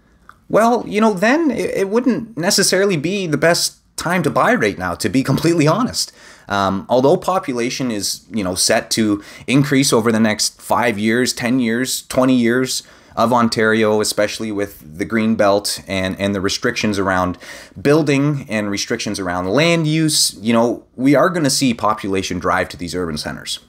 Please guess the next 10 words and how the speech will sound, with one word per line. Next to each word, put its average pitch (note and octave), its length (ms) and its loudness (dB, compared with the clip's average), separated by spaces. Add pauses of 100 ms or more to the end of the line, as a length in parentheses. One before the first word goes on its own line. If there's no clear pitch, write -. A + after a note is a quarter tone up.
(360)
like A2+ 280 0
Peterborough, D2 440 -10 (260)
like G#2 240 0
the G#2 80 2
G F#2 160 -6
T C#2 220 -8
A, - 160 -16 (280)
like C3 220 0
it C3+ 80 0
has A2+ 500 -2